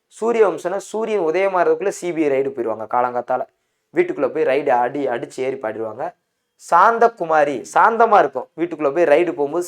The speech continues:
சாந்தமா உட்காந்து டீல் பேசுவாரு. "என்ன அரசாங்கத்துல ஒழுங்கா ஒப்படைக்கிறியா இல்லையா?" பிச்சு புடியும் பிச்சுன்னு சொல்லி பண்றாரு.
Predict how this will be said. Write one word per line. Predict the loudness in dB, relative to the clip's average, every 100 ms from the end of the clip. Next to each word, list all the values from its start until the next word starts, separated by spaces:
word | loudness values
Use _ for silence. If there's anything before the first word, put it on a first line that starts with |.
| -2
சாந்தமா | 0 0 0
உட்காந்து | 0 0 -2 0
டீல் | 0 0
பேசுவாரு. | -4 -2 -4 -6 _ _ _
"என்ன | -8 -2 -2 0
அரசாங்கத்துல | -2 -2 -2 -2
ஒழுங்கா | -2 0 4 2
ஒப்படைக்கிறியா | 2 -2 -2 -2 -2 -4
இல்லையா?" | -4 -2 -2 -6 _ _ _ _
பிச்சு | -20 -16 -12
புடியும் | -4 -2 -2
பிச்சுன்னு | -4 -10 -12
சொல்லி | -10 -10
பண்றாரு. | -12 -12 -12